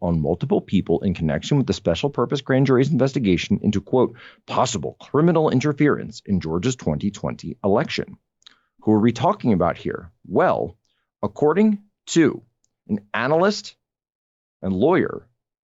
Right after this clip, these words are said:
down in Georgia, Philip Holloway, he states that his sources are telling him that this D A, of course, he's gonna use the grand jury as a front,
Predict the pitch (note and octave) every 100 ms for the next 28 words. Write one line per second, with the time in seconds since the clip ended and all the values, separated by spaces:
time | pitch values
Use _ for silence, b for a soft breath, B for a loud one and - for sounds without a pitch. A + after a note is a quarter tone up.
0 | - F#2+ A2+ C3 D3+ - A#2+ C3 A#2+ C#3
1 | A#2+ - - _ _ _ C3 E3 - B2
2 | B2 F#2+ G2 - _ _ _ _ _ _
3 | C3 D3+ E3+ C#3 G2 - - _ - F2
4 | B2+ F#3 - F#3+ G3 F3+ C#3+ C3 D#3+ E3+
5 | A2+ F2+ G#1 - - _ _ _ _ _
6 | _ _ _ _ _ _ _ _ _ F#2+
7 | G2+ B2+ F3 G#3 F3+ F#2 F2 - _ _
8 | _ _ - - E2+ F2 E2+ D#2 D2 D#2+
9 | D#2+ C#2 - A2 F2+ - - G#2+ D2+